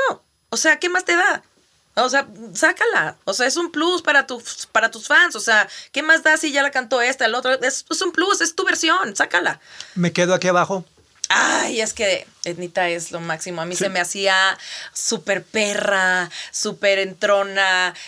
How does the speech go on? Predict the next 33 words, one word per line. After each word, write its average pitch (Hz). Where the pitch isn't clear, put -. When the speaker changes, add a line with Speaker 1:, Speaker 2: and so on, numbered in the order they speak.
Speaker 1:
este, 196
chiquita -
pero 190
picosa, 196
ya 202
sabes, 214
y, 214
y, 196
y 156
como -
que -
siempre 247
tuvo 254
esta 262
actitud 214
de 240
guerrera 208
que, 175
que 185
a, 170
a 185
mí, 190
a 180
mí 185
me 196
gustaba 185
y 208
esa 214
era 233
de 185
mis 180
canciones 185
favoritas. 151